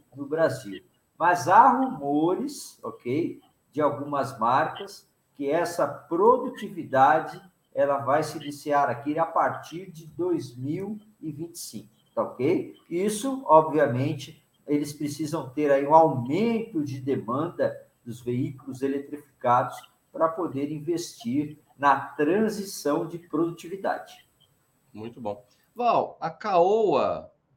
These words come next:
Speaker 2: é, Caoa Cherry, tinha feito já um movimento, né? Elas tinham feito uma, uma mudança, é,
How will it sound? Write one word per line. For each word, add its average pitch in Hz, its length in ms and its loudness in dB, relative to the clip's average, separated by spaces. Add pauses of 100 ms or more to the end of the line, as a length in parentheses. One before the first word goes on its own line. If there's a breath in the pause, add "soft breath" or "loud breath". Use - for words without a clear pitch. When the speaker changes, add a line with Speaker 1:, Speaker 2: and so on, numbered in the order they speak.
(160)
Speaker 2:
é, 110 580 -6
Caoa 117 320 -4
Cherry, 143 360 -6 (340)
tinha 294 380 -2
feito 139 420 -4
já 131 160 0
um 123 100 2
movimento, 104 640 -2
né? 113 120 -4
Elas 123 280 -4
tinham 208 360 -2
feito 131 360 -4
uma, 117 300 2
uma 107 220 0
mudança, 110 880 -2 (440)
é, 104 560 4